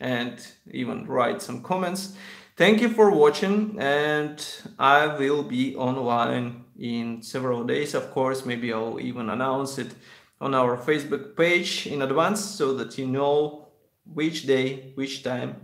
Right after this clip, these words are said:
I will be online showing what we are doing next with this small A E C Dorchester.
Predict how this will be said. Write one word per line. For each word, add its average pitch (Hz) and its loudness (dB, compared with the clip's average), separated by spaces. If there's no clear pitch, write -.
I - -6
will 127 -4
be 110 -6
online 139 -2
showing 131 -2
what 143 0
we 139 -2
are 123 4
doing 123 0
next 131 -2
with 117 -8
this 120 -8
small 127 0
A 131 0
E 123 -4
C 117 -6
Dorchester. 113 -6